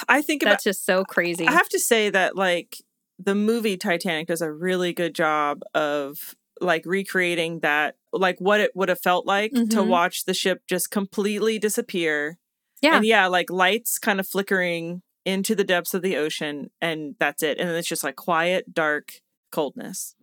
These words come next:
Speaker 2: Right. So
Speaker 1: Oh,
Speaker 2: she says
Speaker 1: God.
Speaker 2: at that time she was just so worried about the baby that it
Speaker 1: Mm-hmm.
Speaker 2: might die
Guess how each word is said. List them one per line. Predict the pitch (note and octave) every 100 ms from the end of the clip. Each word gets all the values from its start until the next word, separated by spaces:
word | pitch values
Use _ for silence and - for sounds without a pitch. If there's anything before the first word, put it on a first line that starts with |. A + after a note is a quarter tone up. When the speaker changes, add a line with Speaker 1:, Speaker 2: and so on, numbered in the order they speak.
| _ _ _
Speaker 2:
Right. | F#3 F3 D#3+ - _ _ - - - -
So | - C4 A#3+ A3+
Speaker 1:
Oh, |
Speaker 2:
she | - C#4+ D4
says | D4+ C#4+
Speaker 1:
God. |
Speaker 2:
at | C#4
that | A#3 G3+
time | A3+ G3+ G3+
she | -
was | A3+ A3
just | G#3+ -
so | G3 G3
worried | F3 F3 F3+
about | F3+ F3
the | F3
baby | F3 E3+ E3+ G#3 A#3+ B3
that | F3 F3
it |
Speaker 1:
Mm-hmm. | E3
Speaker 2:
might | F3 F3+
die | F3 D#3+ E3 F3